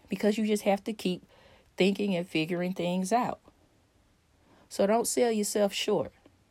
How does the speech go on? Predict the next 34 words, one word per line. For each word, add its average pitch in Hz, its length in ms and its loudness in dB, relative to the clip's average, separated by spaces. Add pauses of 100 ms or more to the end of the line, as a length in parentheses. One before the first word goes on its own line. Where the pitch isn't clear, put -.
(1400)
Don't 226 240 4
think 226 220 -2
you 196 80 -4
can't 196 320 0
do 185 160 0
it. 151 80 -2
Don't 208 200 0
think 226 220 -4
you 190 100 -2
always 190 240 0
have 190 160 0
to 190 120 -16
run 185 240 -2
to 165 280 -4 (600)
mommy 175 380 4
or 160 100 0
daddy 165 540 4
or 147 420 4 (580)
your 160 160 0
best 180 280 4
friend 185 340 0
to - 120 0
always 170 500 6
help 190 240 4
you 160 160 4
out 165 160 10
with 160 120 -2
the 156 80 0
same 175 320 0
problem 156 440 0
over 165 260 2
and 151 180 -2
over 156 260 0
again. 120 380 -6